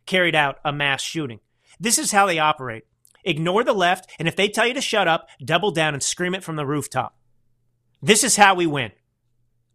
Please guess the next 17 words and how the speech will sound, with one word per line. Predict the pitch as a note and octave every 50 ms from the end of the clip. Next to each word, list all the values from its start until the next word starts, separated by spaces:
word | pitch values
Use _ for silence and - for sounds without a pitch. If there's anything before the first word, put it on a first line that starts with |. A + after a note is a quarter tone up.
| _ _ _ _ _ _ _ _ _ _
Whatever | - D#3 F#3+ A#3 C#4 D4 E4
the | D4+ C#4
left | C4+ C#4+ C#4 -
tells | - A3+ B3+ B3+ G3+
you | B3 A3
to | A3
do, | E3+ G#3+ A3 A#3 A#3+ A#3 - _ _ _ _ D3
do | C3+ E3+ E3
the | D3+ D3+ D3
opposite | C#3+ C#3 - - C3+ - - C3+ A#2+ - _ _ _ _ _ -
and | E3 D3+ C3
double | - E3+ F#3 G#3
down | E3+ D#3 D3+ C#3+ C#3+ C#3+ C#3+ C3+ - _ _ _ -
and | D3+ D3
do | C#3 D#3+ D#3+
it | D3
hard. | A#2+ C3+ C3 B2 A2+ -